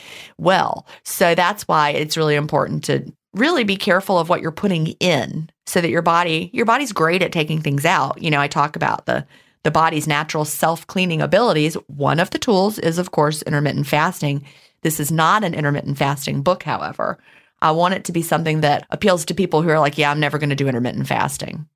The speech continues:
So I really, it was hard for me to talk my publisher into not having it be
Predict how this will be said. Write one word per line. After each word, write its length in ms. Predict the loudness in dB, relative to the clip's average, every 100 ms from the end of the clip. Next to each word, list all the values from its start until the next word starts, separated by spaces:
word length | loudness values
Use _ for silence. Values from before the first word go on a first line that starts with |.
| _ _ -20 -8
So 140 | 2
I 60 | 2
really, 500 | 2 2 4 2 2
it 60 | 0
was 120 | 0
hard 320 | 2 2 2
for 160 | -2 0
me 160 | 0
to 80 | 0
talk 340 | 0 0 0
my 80 | -4
publisher 640 | 0 0 2 0 2 2 2
into 320 | 0 0 0
not 400 | 4 4 4 2
having 300 | 0 0 -2
it 160 | -2
be 380 | -2 0 0 -2